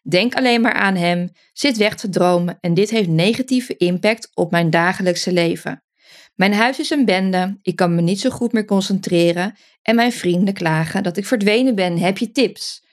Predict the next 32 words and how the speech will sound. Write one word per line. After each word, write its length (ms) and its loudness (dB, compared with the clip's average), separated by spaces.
Ja, 500 0
ik 140 -2
heb 200 0
absoluut 560 0
tips, 340 -2
denk 260 0
ik, 220 -4
hoop 300 0
ik. 140 0
En 100 2
ik 100 2
vind 120 2
het 100 -2
heel 100 4
erg 120 -2
leuk 260 2
ook 260 0
om 140 2
hierover, 800 2
ehm, 420 0
over 640 0
te 140 -2
brainstormen 960 0
eigenlijk. 680 -4
Ja, 160 0
in 60 -4
dit 120 0
geval 220 0
dan 320 -2
mijn 160 -4
eigen 500 -2
brain. 560 -2